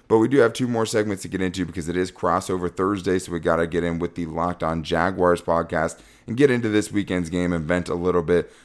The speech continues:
about Gus Bradley. But first, I need to tell you guys, if there's any auto part you need, there's really only one place to go, and that is rock auto dot com, because it's so sh-, because with the ever-increasing number of makes and models,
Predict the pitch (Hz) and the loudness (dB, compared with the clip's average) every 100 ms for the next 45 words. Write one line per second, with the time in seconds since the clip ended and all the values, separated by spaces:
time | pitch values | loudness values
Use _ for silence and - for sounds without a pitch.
0 | - 85 98 95 95 95 92 87 90 92 | -6 2 6 6 4 2 4 4 4 4
1 | 90 90 117 113 107 101 92 98 90 90 | 0 0 0 0 0 0 2 2 2 2
2 | 87 82 98 92 117 143 120 92 90 87 | 0 -2 -4 -4 -4 -2 2 4 4 4
3 | 87 80 85 82 82 - - _ 110 95 | 2 2 0 -2 -4 -6 -18 _ -6 0
4 | 139 151 143 107 110 98 92 90 90 87 | 2 4 2 2 0 0 -2 -2 0 0
5 | - 80 87 85 82 87 - 90 82 82 | 0 -4 -2 0 0 0 0 0 -2 -2
6 | 78 78 82 78 78 78 80 - 80 76 | 0 0 0 2 2 4 2 2 -2 -2
7 | 71 76 85 82 - - - _ 113 - | -6 -2 0 0 -4 -20 -20 _ -4 6
8 | 151 135 - - - _ - _ _ _ | 8 8 2 -10 -12 _ -20 _ _ _
9 | _ _ _ _ - 117 107 110 131 - | _ _ _ _ -2 2 2 0 -4 2
10 | 143 139 107 - 98 92 92 87 87 87 | 2 4 0 0 -2 0 2 2 6 4
11 | 80 82 82 - 85 90 95 107 98 | 4 2 0 0 0 4 4 4 2